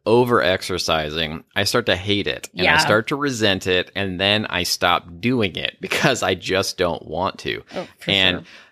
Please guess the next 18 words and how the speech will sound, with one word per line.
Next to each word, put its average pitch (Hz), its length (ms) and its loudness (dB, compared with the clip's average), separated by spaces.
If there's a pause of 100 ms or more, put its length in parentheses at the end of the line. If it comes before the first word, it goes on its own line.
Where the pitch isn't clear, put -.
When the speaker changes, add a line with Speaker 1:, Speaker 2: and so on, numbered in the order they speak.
(240)
Speaker 1:
it, 92 100 -6 (180)
making 139 500 0
sure 127 480 0
that 104 240 2
what 107 300 2
I'm 113 240 2
doing 101 360 0
is 87 140 0
something 101 480 -2
that 87 240 2
I 87 200 2
feel 90 540 0
okay 113 460 0
doing, 135 600 -2
that 87 160 0
I'm 82 160 0
happy 110 400 0
doing, 101 480 0